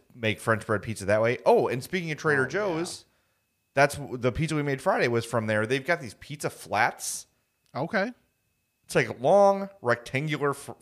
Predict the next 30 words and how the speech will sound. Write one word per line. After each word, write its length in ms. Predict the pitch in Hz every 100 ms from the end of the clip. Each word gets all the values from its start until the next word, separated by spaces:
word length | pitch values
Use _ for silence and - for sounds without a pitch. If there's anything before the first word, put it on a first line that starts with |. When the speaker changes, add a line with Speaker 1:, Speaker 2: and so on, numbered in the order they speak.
| -
Speaker 1:
flatbread. 500 | 107 110 160 156 160 - _ _ _
Speaker 2:
Mm-hmm. 320 | 143 131 156 226 _ _ _ _ _
Speaker 1:
Not 260 | 127 165
as 180 | 185 147
fat 400 | - 135 135 127
as 200 | 120 107
a, 220 | 110 107
uh, 360 | 104 95 90 87 - _ _ _ _ -
DiGiorno. 680 | 113 101 107 117 120 127
Like, 140 | 113 120
DiGiorno's, 420 | 123 151 160 123
like, 80 | 98
real 200 | 95 113
doughy. 560 | 104 95 85 101 127 156 _ _
Speaker 2:
Sure. 420 | - 135 101 90
Speaker 1:
These 180 | 139 147
are 220 | 123 101 - _ -
pretty, 240 | 240 240
f-, 140 | 190
like, 240 | - 131 139
maybe, 340 | 175 165 151
like, 260 | 120 104 98
yay 200 | 104 98
thick, 400 | - 90 82 - -
like, 140 | 113
half 260 | 110 120 120
an 60 | 110
Speaker 2:
Okay. 60 |
Speaker 1:
inch 160 | 160 165
thick. 340 | 104 101 -